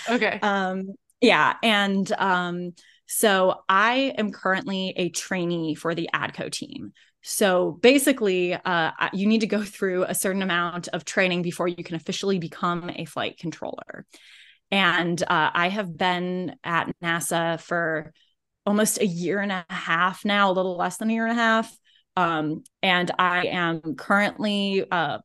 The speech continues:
Speaker 2: almost completely done with my technical training. I just have one really big test that I gotta take for that.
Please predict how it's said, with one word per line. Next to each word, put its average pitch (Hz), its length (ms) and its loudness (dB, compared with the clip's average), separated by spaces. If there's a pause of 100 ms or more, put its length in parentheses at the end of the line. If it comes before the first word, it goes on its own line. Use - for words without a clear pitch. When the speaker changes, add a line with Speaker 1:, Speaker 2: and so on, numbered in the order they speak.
(140)
Speaker 2:
almost 233 360 4
completely 220 340 0
done 196 140 2
with 190 120 -4
my 165 180 2
technical 220 500 -2
training. 233 420 2
I 185 80 2
just 185 140 -6
have 185 100 0
one 175 240 -2
really 175 340 -4
big 165 300 -4
test - 360 -2
that 185 120 4
I 190 80 2
gotta 196 160 2
take 202 260 -4
for 214 120 -2
that. 196 320 -2